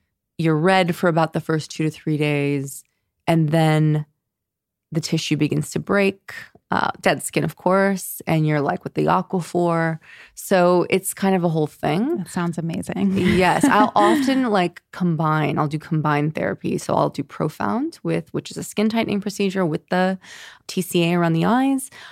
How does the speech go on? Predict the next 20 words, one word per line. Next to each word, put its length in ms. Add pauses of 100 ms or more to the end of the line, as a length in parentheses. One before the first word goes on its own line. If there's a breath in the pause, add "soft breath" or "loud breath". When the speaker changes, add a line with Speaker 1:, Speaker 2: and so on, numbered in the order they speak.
(100)
Speaker 1:
I'll 100
also 360
combine 420
it 100
with, 400
you 80
know, 160
a-, 360
another 280
type 180
of 140
chemical 320
peel, 200
like 140
a 60
V 160
I 160
peel. 400 (320 loud breath)
So 460
it's, 260